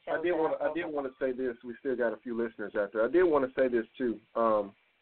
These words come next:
Speaker 2: another, uh, guise that they like to hide behind and deception is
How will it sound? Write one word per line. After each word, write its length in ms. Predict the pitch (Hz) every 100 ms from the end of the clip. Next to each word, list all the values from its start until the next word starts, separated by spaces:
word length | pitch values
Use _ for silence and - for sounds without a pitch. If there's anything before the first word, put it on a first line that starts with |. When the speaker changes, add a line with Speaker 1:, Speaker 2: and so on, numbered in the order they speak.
| _ _
Speaker 2:
another, 500 | 143 147 214 196 147 -
uh, 220 | 135 120 101 101
guise 300 | 127 135 127 -
that 120 | 127
they 140 | 127 123
like 240 | 120 113
to 100 | -
hide 300 | - 123 120
behind 460 | 107 110 107 104 101 -
and 120 | 110
deception 640 | 104 101 135 139 135 113 98 _ _ _ _
is 380 | 131 127 120 113